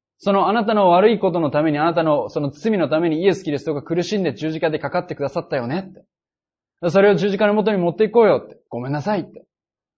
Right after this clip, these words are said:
それが悪かったって。神の前に悔い改めるんだったら、神は許してくださるよ。だから大丈夫だよって。さあ、立っていこうって。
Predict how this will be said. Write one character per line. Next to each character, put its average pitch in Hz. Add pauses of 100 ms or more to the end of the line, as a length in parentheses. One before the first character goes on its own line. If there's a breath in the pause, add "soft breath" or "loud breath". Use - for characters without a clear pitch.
(160)
そ -
れ 175
が 160
悪 220
か 311
っ -
た 143
っ -
て。 - (460)
神 196
の 190
前 196
に 190
悔 214
い 233
改 233
め 233
る 226
ん 180
だ 143
っ -
た -
ら、 170
神 202
は 156
許 285
し 277
て 247
く 185
だ 139
さ 147
る 110
よ。 90 (920)
だ 160
か 156
ら 139
大 143
丈 214
夫 220
だ 180
よ 110
っ -
て。 -
さ 117
あ、 -
立 123
っ -
て 123
い 113
こ 214
う -
っ -
て。 -